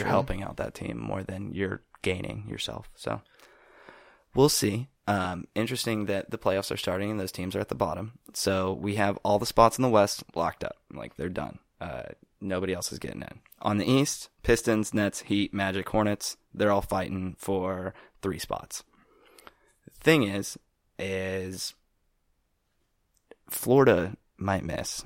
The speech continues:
Speaker 2: the, just the entire state. They've been fighting over it forever. Um, but I, it's really just
Speaker 1: Florida sucks.
Speaker 2: Really?
Speaker 1: Putting that take out there.
Speaker 2: I'm, okay.
Speaker 1: Too many gators and snakes and bullshit.
Speaker 2: Are you scared of snakes?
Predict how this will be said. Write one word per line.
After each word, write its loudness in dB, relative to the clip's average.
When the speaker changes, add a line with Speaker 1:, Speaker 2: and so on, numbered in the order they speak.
Speaker 2:
the, -2
just -2
the 2
entire -2
state. -6
They've -2
been -10
fighting -6
over -6
it -10
forever. -4
Um, 4
but 6
I, -2
it's -2
really 6
just 2
Speaker 1:
Florida 4
sucks. -4
Speaker 2:
Really? 2
Speaker 1:
Putting -6
that -10
take -10
out -12
there. 2
Speaker 2:
I'm, 4
okay. -4
Speaker 1:
Too -6
many 2
gators 0
and -10
snakes -6
and -18
bullshit. -8
Speaker 2:
Are -20
you -6
scared 0
of -2
snakes? -8